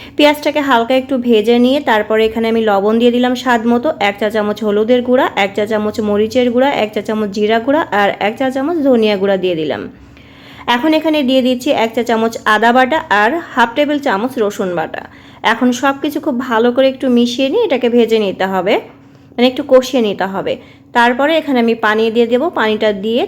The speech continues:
তারপরে মশলাটাকে খুব ভালো করে কষিয়ে নেব। আপনারা যদি কখনো এভাবে শশা রান্না করে না খেয়ে থাকেন, একবার খেয়ে দেখবেন,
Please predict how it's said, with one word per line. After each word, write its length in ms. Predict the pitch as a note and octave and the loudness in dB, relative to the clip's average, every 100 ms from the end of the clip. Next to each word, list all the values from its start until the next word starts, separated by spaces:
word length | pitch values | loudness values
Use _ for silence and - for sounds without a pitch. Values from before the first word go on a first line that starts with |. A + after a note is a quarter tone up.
| - | 0
তারপরে 280 | G#3+ A3 G#3+ | 0 0 0
মশলাটাকে 420 | G#3 A#3+ A3+ A3 A3 | -2 -2 -4 -2 -4
খুব 100 | A3+ G#3+ | -4 -4
ভালো 180 | A3 G#3 G#3 | -2 0 0
করে 140 | D4+ F#4 | 0 0
কষিয়ে 320 | G#3+ - G3 D#3+ | 0 0 -4 -4
নেব। 140 | C#3 - - - - - - - - - - - - - - - - - - - - - A#3+ | -4 -8 -10 -18 -20 -20 -20 -20 -20 -20 -20 -20 -20 -20 -20 -20 -20 -20 -20 -20 -16 -2 0
আপনারা 200 | D#4 D4+ | 2 2
যদি 120 | D4+ D#4 B3+ | 2 2 2
কখনো 300 | B3 D4 D4+ C4 | 2 0 0 2
এভাবে 280 | B3 A#3+ B3 B3+ | 2 4 2 0
শশা 300 | B3 A3 B3 A#3 | 0 -2 0 0
রান্না 220 | G#3+ G#3+ A3 | 2 0 -2
করে 120 | A#3 A#3 G#3+ | 0 0 0
না 80 | G#3+ | 0
খেয়ে 180 | C4 B3+ | 0 -2
থাকেন, 200 | A#3+ A#3+ A#3+ - A3 | 0 -2 -4 0 0
একবার 260 | A3 A3+ C4 C4 | 0 2 0 2
খেয়ে 200 | B3 G#3 | 0 2
দেখবেন, 240 | G#3 G#3+ | 0 0